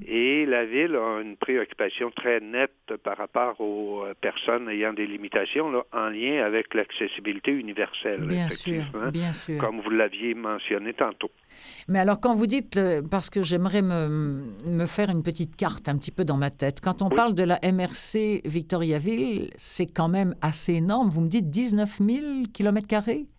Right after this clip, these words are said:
Speaker 1: Mille neuf cents.
Speaker 2: Mille neuf cents, mais quand même. Mais ça, ça représente donc, vous allez jusqu'où à peu près ?
Speaker 1: Euh, on, ben,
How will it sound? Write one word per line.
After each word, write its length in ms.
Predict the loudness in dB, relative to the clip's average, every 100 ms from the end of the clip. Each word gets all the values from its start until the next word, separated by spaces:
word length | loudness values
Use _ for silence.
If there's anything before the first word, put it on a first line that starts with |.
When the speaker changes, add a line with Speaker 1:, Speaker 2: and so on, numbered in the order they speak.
| -10
Speaker 1:
Mille 320 | 0 0 2
neuf 140 | 0 -2 2
cents. 80 | 4
Speaker 2:
Mille 200 | 6 6
neuf 140 | 4
cents, 360 | 4 4 4 4
mais 200 | 2 2
quand 180 | 4 6
même. 340 | 6 4 2
Mais 200 | 2 2
ça, 180 | 4 2
ça 140 | 2 0
représente 540 | -2 0 0 2 4
donc, 240 | 4 2 0
vous 220 | 0 2
allez 160 | 2 2
jusqu'où 540 | 0 -2 -2 0 0
à 40 | 0
peu 140 | -2
près ? 360 | -2 -2 -2 -6 -14 _ -8 -8 0
Speaker 1:
Euh, 560 | 4 6 4 4 2 0 -2
on, 200 | -2 -2
ben, 200 | 0